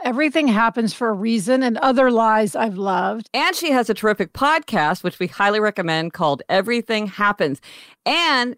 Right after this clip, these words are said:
Speaker 2: Kate and her podcast are joining the Onward Project. That is the family of podcasts, which I team up, which are all about how to make your life better. So that's Happier in Hollywood with Elizabeth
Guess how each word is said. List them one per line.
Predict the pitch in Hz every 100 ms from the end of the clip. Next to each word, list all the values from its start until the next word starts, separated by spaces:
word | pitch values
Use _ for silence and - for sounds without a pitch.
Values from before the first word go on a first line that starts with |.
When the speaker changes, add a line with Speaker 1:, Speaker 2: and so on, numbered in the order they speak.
| _
Speaker 2:
Kate | - 214 233 277 202
and | 208 208
her | 233
podcast | 233 180 175 185 170 -
are | 185
joining | 175 180 196
the | 214
Onward | - 262 294 208 160
Project. | 165 143 135 - -
That | 180
is | 233 233
the | 233
family | 196 190 214 233
of | 226 196
podcasts, | 202 180 - 170 160 220 - -
which | 208 233
I | 240
team | 302 277
up, | 214 185
which | 202 202
are | -
all | 202 226
about | 214 196 190
how | 190 180 175
to |
make | 175 160 165
your | 160
life | 151 156
better. | 160 151 90 143
So | - 170 151
that's | 143 143 135
Happier | - 147 143 156
in |
Hollywood | 156 185 247 320 359 349 -
with | 151 156 -
Elizabeth | 180 175 170 170 180